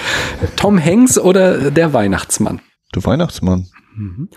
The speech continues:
Speaker 1: Soylent Green oder Fantastic Voyage?
Speaker 2: Ah, Fantastic Voyage.
Speaker 1: Eskapismus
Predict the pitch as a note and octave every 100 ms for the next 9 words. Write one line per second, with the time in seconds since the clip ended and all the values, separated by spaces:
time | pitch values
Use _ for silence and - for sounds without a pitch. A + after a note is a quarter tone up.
0 | - - - - B2+ G3+ A3+ G#3 - B2+
1 | C3+ D#3+ C3 A2+ - A2 - B2+ - C3
2 | B2 A#2 G#2 - - - - _ G#2 B2+
3 | C3 A#2+ G#2+ G2 F#2 F2+ F#2 F#2+ - -
4 | - - - - A#2+ B2 A2+ A#2 F#2+ F2+
5 | D2+ G1+ - - - - _ - - -
6 | - - - - G3+ - A3+ G#3+ G3+